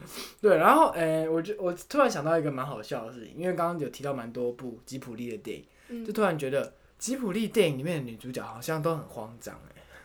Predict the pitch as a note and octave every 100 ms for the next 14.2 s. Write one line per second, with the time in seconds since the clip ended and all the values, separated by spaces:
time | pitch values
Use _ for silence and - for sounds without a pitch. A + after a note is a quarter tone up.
0 | - - - D4+ D4+ G4+ G#4+ - E4+ D4+
1 | B3 A#3+ B3+ C#4+ C4+ F4+ D4+ C#4+ G#3 G3+
2 | G#3 F#3+ G3 A3 G#3 F3 F#3 - G#3+ B3+
3 | G#3+ G#3 G3 G3 G#3 F#3+ G#3 G3 - -
4 | G#2+ C#3 F#3 C4+ E3 D3 C#3 B2+ B2 A2+
5 | A2+ C#3 D#3 A3+ G#3 C3+ E3+ G3 G3 G3
6 | D#4 C4 B3 B3+ A3 G#3 - - - C4+
7 | E4+ D#4+ A#3 C#4+ D4+ B3+ G3 G3 G3 F#3+
8 | F3 C#3+ D#3+ D3 G#3 F3+ E3 F3+ D#3 C3
9 | G2 - _ _ - A#2 B2 - D#3+ D3
10 | D#3+ D#3+ D#3+ D3+ A#2 - - - - _
11 | - D#4+ C4+ B3 A#3+ F3 F#3+ F#3 C#3+ E3+
12 | E3+ D3+ - - - - B3 G#3+ G3+ C#3
13 | C#3 - D3+ D3+ D#3 C3 G#2+ A2+ B2 A#2
14 | F2+